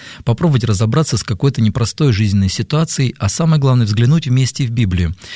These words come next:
Блюстителем которой, хранителем которой я и поставлен самим Господом. Это невеликие слова, это слова, сказанные в смирении сердца,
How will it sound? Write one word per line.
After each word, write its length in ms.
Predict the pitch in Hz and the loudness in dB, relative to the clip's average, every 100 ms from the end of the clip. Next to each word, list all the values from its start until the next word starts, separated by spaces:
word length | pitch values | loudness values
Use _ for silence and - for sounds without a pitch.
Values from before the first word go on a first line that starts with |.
| - - - - - - - _ - | -16 -18 -18 -20 -20 -20 -20 _ 0
Блюстителем 600 | 135 170 202 - 160 139 | 2 2 0 0 2 2
которой, 460 | - 123 135 120 | 0 -2 0 0
хранителем 580 | 107 - 117 151 135 127 | 0 0 2 2 0 -2
которой 560 | 113 117 - 113 107 92 - - | -2 -4 -2 0 0 -2 -6 -6
я 140 | 104 120 | 0 0
и 40 | |
поставлен 680 | 123 113 - 139 131 113 101 - - - | 0 -4 0 0 2 2 0 -6 -12 -6
самим 380 | 110 - 107 110 | -6 0 0 2
Господом. 640 | 113 147 - 135 123 120 101 | 2 0 0 0 2 2 0
Это 240 | - - | -6 -2
невеликие 480 | 107 107 107 107 110 | 0 2 0 -2 -2
слова, 460 | 95 107 107 135 147 170 | -4 -2 0 0 0 -2
это 520 | 107 - 104 95 90 - | -4 -2 0 0 -2 -10
слова, 300 | - 110 113 | -2 0 0
сказанные 560 | - 117 101 101 92 | 0 0 2 2 0
в 40 | 90 | -2
смирении 460 | - 123 165 156 | 0 2 2 2
сердца, 540 | 135 - 127 120 120 | 0 0 -2 0 -2